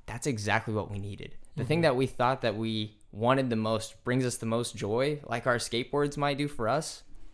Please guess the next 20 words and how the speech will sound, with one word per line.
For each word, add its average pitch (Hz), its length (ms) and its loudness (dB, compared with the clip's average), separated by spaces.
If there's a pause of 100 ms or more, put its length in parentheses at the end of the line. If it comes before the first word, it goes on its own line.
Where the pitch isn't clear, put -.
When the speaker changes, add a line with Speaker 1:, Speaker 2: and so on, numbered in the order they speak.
(480)
Speaker 1:
might 135 200 -2
be 165 60 2
the 156 80 0
thing 160 140 -2
that's 143 180 0
actually 147 340 -2
deterring 120 560 -2
us 107 180 -4
from 107 300 -2
what 117 180 4
is 110 120 2
actually 113 400 -2
good 107 280 2
and 107 120 -2
what 107 120 0
is 101 120 -4
right 107 240 0
and 101 120 -6
what 107 120 -2
is 107 200 -6